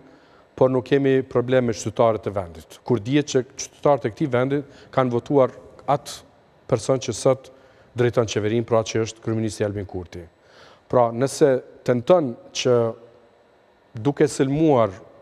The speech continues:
Albin Kurtin do të zbe rolin e qeverisë, tërthorazi ke sulmuar dhe vullnetin politik të qytetarëve të vendit të cilët e kanë votu.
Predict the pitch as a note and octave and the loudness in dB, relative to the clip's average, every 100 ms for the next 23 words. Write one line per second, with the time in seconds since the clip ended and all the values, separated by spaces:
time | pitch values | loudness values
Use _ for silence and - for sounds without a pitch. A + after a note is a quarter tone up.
0 | _ _ _ _ _ - A#2 C3 A#2+ D3+ | _ _ _ _ _ -4 0 0 2 2
1 | B2 A2+ F#2 G2+ A2 B2 - A2+ A2+ D#3 | 2 -2 -6 -6 -2 -2 -2 -6 2 4
2 | C3 C3 D3 B2+ A#2 - G#2 A2+ F3 - | 4 4 4 2 -2 -2 -2 0 0 -2
3 | - - _ - B2 - E3+ C#3 B2+ D#3+ | -8 -16 _ -2 0 2 4 4 2 -4
4 | - C#3+ - C3 B2+ D3 C3+ B2+ A#2 A#2+ | 0 -2 0 0 2 2 2 0 0 0
5 | C3+ C3 B2 A2 C#3+ C#3 - - - A#2+ | 0 -2 -4 -4 -4 -4 -8 -20 -4 -2
6 | - A#2+ D3 D3+ C3+ A#2+ A#2+ C#3 C#3+ C3 | -2 0 2 2 0 -2 -2 -2 -4 -4
7 | - C#3+ C#3 C#3+ C3+ C3+ G3 | -2 0 0 2 0 2 2